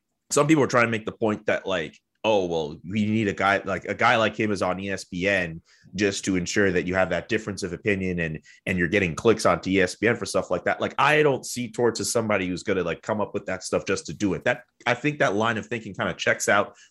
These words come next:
with how he feels about the game over the last few years. And I, I was, I mean, I don't wanna say I'm disappointed, but, like, it's just, I don't think we need that necess-, I'm not saying we don't need that, but I, I very much disagree with what he had to say about, it's a great play. Like, what do you want him to do?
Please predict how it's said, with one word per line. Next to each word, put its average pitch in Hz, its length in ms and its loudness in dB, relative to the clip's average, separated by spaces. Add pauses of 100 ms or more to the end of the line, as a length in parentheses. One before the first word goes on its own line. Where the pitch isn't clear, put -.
with 92 100 -6
how 107 160 6
he 87 80 0
feels 110 320 4
about 92 320 0
the 92 40 -12
game 101 280 -2
over 90 160 -4
the 80 80 -6
last 90 320 0
few 90 180 -6
years. 85 400 -2
And 80 200 -8 (420)
I, 104 580 6
I 113 100 2
was, 143 140 6 (140)
I 98 80 2
mean, 104 280 0
I - 60 0
don't 139 100 4
wanna 110 120 4
say 117 100 4
I'm 87 100 2
disappointed, 92 600 -2
but, 80 100 -4
like, 85 220 -2
it's 110 180 -8
just, - 320 -4 (680)
I 156 180 4
don't 123 200 2
think 110 200 0
we 98 140 -2
need 87 320 -2
that 80 320 -2 (300)
necess-, 90 340 -6
I'm 151 80 4
not 185 140 4
saying 127 140 2
we 107 80 -2 (100)
don't 98 140 2
need 135 160 -2
that, 165 240 2
but - 200 -2 (240)
I, 143 340 2
I 123 120 2
very 95 340 0
much 85 220 -10
disagree 80 720 -4 (340)
with 90 180 2
what 90 120 4
he 87 60 4
had 85 100 2
to 82 80 -4
say 85 80 -2
about, 80 140 0
it's 214 120 2
a - 40 4
great 98 260 -2
play. 117 120 4
Like, 76 120 -2
what 131 80 0
do 220 40 0
you - 60 0
want 90 160 -2
him 87 60 -6
to 76 80 -8
do? 92 320 -6